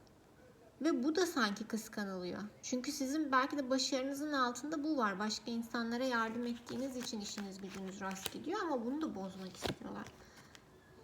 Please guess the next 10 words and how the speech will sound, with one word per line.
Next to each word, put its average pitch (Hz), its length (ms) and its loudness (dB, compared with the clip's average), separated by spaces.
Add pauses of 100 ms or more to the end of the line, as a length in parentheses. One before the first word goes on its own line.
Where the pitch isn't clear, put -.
(320)
Evet, 294 360 4
burada 320 240 0
size 349 380 -4
tavsiye 339 640 0
kendini 302 500 0
temizle 302 600 4
diyor. 240 140 6
Meleklerden 262 920 4
almış 240 480 0
olabileceğin 240 800 2